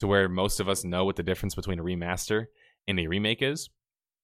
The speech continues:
And so when we've seen so many remasters out there and kind of flood the market, I think it's unfortunately given remakes kind of a bad name because they're often seen as, like, the same, you know, concept, uh, money cash grab or whatever else.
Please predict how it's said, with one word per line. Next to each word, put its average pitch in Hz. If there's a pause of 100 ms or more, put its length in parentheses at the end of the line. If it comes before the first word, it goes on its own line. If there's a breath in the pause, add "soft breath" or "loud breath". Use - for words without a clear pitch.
(720)
And 107
so 90 (800)
when 110
we've 107
seen 123
so 117
many 110
remasters 98
out 92
there 82
and 85
kind 90
of 80
flood 92
the 85
market, 85 (440)
I 98
think 113
it's 101
unfortunately 98
given 90
remakes 95
kind 95
of 82
a 85
bad 87
name 95
because 95
they're 87 (120)
often 90
seen 95
as, -
like, 85
the -
same, 92 (420)
you 92
know, 82
concept, - (400)
uh, 85
money 95
cash 101
grab 110
or 117
whatever 120
else. 131